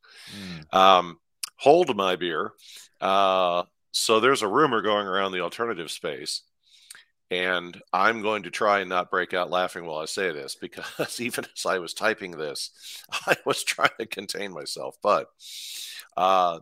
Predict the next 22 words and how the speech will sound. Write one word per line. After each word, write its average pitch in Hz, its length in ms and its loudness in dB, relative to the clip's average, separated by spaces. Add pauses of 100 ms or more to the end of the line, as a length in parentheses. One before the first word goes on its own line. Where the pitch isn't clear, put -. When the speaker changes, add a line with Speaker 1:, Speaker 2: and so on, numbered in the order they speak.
Speaker 2:
there 110 160 4
is 160 160 4
some 143 100 -2
chatter 101 580 6
in 101 120 -6
the 95 80 -4
alternative 98 480 0
space 92 320 -6
about 92 220 -2
the - 60 -20
following, 85 440 -4
and 90 80 -4
I 82 80 -6
just 76 160 -12
thought 80 220 -6
I'd 76 120 -10
share, 71 320 -8 (760)
uh, 98 560 6 (760)
that 101 340 4 (380)
they're 117 220 4
gonna 147 300 4
run 101 420 0